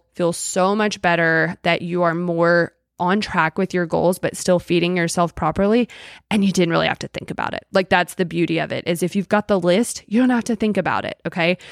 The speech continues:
So keep that running list, like, on your phone or written down if you're a paper girly. Like, make sure that you have that list, because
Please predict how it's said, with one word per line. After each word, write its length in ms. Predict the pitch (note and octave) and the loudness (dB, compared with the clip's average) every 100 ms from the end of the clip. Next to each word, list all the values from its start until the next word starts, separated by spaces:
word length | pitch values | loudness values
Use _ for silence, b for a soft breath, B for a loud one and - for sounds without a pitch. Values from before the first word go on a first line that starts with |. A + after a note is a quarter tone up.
| B | B
So 220 | - F#3+ - | 0 0 0
keep 340 | - B3+ - | -4 -2 2
that 200 | D4 C4 | 2 2
running 360 | G#3+ G#3 F#3+ E3+ | 2 2 0 2
list, 340 | F#3+ F3 - | 2 2 -2
like, 220 | E3+ D#3 - | -4 -4 -2
on 160 | E3+ A3+ | 0 2
your 100 | A#3+ | 2
phone 460 | A#3+ G#3+ G#3 G3+ | 2 2 4 2
or 200 | - C#3+ | -2 -6
written 300 | D3+ F3 G#3 | -2 -2 0
down 300 | G#3+ G3 F#3+ | 0 2 0
if 120 | F#3 | -2
you're 100 | F3+ | -4
a 40 | D3+ | -2
paper 320 | - G3 G3 | -2 -2 -6
girly. 500 | F3+ F#3+ F#3+ F#3+ F#3+ B B - | -2 0 2 2 0 B B -4
Like, 160 | F#3+ | -2
make 440 | F3+ F3 F3 G#3 - | -2 -2 2 2 0
sure 280 | - G#3+ F#3+ | 0 2 2
that 140 | F3+ | 0
you 160 | F3+ E3+ | -2 -4
have 360 | - G3 A3 | 0 2 2
that 220 | F#3+ D3 | 2 0
list, 340 | F3 G3+ G#3 - | 0 0 -2 -4
because 400 | F#3+ F#3 E3+ | -8 -4 -4